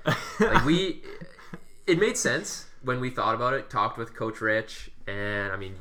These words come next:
Speaker 1: talked to you, talked to Chris. Like, there's a good resource of steeplechasers in the Vancouver area, and I, I mean, shit, I've run seven forty-six for three K. We figured that,
Speaker 2: <laughs>
Speaker 1: we figured that
Speaker 2: And
Speaker 1: with
Speaker 2: you're an athletic guy. You're,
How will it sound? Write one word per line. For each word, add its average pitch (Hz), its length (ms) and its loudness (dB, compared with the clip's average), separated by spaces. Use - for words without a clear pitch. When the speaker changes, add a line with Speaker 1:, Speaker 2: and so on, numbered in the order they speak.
Speaker 1:
talked 101 260 0
to 104 80 -8
you, 117 260 2
talked - 240 -2
to 101 80 -10
Chris. 110 340 -2
Like, 95 140 -4
there's 104 140 -2
a 98 120 -2
good 104 220 0
resource 104 480 2
of 95 80 -4
steeplechasers 101 560 -4
in 98 40 -6
the 101 60 -6
Vancouver 98 440 -6
area, 95 280 -4
and 101 100 -2
I, 95 180 -4
I 87 40 -12
mean, 101 120 -6
shit, - 280 -2
I've 95 140 0
run 104 160 0
seven 117 400 -2
forty-six 101 580 -4
for 92 140 -8
three 101 260 -8
K. 95 140 -8
We 92 140 -8
figured 113 420 2
that, - 680 0
Speaker 2:
<laughs> - 40 -18
Speaker 1:
we 131 100 2
figured 175 320 6
that 151 160 6
Speaker 2:
And 190 60 8
Speaker 1:
with 208 100 10
Speaker 2:
you're 226 80 10
an 247 80 6
athletic 185 420 4
guy. 160 280 4
You're, 127 220 4